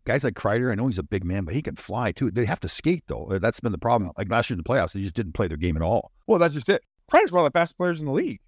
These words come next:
Speaker 2: <laughs>
Speaker 1: Yeah, totally.
Speaker 2: You know what I mean? With the
Speaker 1: Yeah.
Speaker 2: exception of maybe a, a McDavid or a McKinnon.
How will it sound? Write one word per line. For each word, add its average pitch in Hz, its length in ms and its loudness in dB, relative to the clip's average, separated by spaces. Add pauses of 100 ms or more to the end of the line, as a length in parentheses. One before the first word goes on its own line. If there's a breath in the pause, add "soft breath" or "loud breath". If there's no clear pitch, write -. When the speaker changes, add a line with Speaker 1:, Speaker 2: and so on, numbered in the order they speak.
(220)
Speaker 2:
<laughs> 226 120 0
Speaker 1:
Yeah, 98 100 -4 (440)
totally. 104 180 2
Speaker 2:
You - 40 -4
know 190 60 4
what 170 60 6
I 156 40 4
mean? 196 260 2 (360)
With 156 100 0
the 156 80 4
Speaker 1:
Yeah. 85 60 -2
Speaker 2:
exception - 340 0
of 135 60 2
maybe 135 220 2
a, 113 80 4
a 107 220 -6
McDavid 107 640 0
or 98 340 2
a 92 40 -2
McKinnon. 110 560 -2